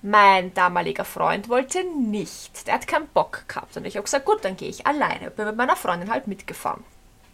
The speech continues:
Äh, die hat noch andere Freunde gehabt, die haben dann dort gewartet. Wir haben dann so einen Tisch gehabt und haben sich dort hingesetzt mit unseren Freigetränke und dann halt, haben uns halt andere Getränke geholt.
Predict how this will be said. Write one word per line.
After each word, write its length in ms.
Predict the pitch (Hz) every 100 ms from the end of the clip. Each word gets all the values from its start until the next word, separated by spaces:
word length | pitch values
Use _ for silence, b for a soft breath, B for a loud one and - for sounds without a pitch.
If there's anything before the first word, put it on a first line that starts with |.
| _ - - -
Äh, 220 | 196 185
die 140 | 185 226
hat 120 | 202
noch 120 | 196
andere 260 | 185 254 330
Freunde 360 | 311 262 262 254
gehabt, 320 | 285 254 -
die 100 | 240
haben 140 | 190
dann 100 | 190
dort 180 | 185 180
gewartet. 500 | 185 190 220 254 247
Wir 100 | 233
haben 120 | 202
dann 120 | 196
so 120 | 185 185
einen 140 | 190
Tisch 280 | 330 339 -
gehabt 300 | 320 269 220
und 140 | 214
haben 140 | 214 196
sich 160 | 202
dort 180 | 190 -
hingesetzt 680 | 294 302 - 247 247 - - B B -
mit 120 | 214
unseren 300 | 208 196 175
Freigetränke 840 | - 254 254 254 240 233 233 233 220
und 160 | 208
dann 260 | 190 190 180
halt, 420 | 185 175 170 - -
haben 140 | 185
uns 200 | 175 175
halt 160 | - -
andere 260 | 233 254 247
Getränke 440 | 254 220 208 208
geholt. 360 | 202 220 202